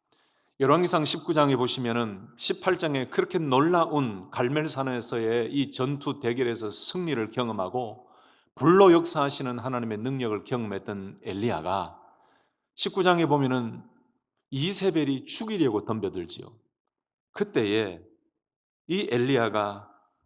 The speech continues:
도망을 가고 피신을 해서 로뎀나무 아래에서 죽기를 원했습니다.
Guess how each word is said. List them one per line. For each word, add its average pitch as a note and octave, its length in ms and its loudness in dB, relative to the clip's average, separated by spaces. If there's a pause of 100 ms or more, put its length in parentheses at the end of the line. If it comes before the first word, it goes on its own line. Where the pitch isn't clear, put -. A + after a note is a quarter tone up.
(880)
도망을 B2 420 4
가고 G2 560 -2 (400)
피신을 C#3 580 -2
해서 G2 280 -6
로뎀나무 A2 920 0
아래에서 F#2+ 500 -6
죽기를 F3+ 420 -4
원했습니다. F#2 760 -6